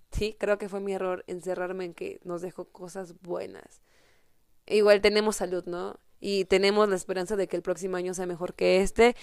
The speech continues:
Y con la vacuna nos da como una s-, esperanza más para, para tener fe en lo que se pueda hacer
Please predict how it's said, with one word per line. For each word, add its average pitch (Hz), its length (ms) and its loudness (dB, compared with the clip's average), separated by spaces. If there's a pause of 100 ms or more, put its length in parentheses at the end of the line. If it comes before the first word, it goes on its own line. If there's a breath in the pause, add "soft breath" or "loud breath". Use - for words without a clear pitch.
(200 loud breath)
Y 214 320 2 (220)
con 202 180 8
la 196 60 10
vacuna 208 360 6
nos 196 180 -2
da 190 140 2
como 202 240 -6
una 196 160 -2
s-, - 200 -10 (240)
esperanza 196 680 -2
más 196 220 -6
para, 190 340 0 (880 soft breath)
para 202 280 10
tener 202 340 -2
fe 214 460 -2
en 196 100 -2
lo 190 120 -2
que 180 140 -8
se 175 140 -4
pueda 196 340 2
hacer 196 380 -4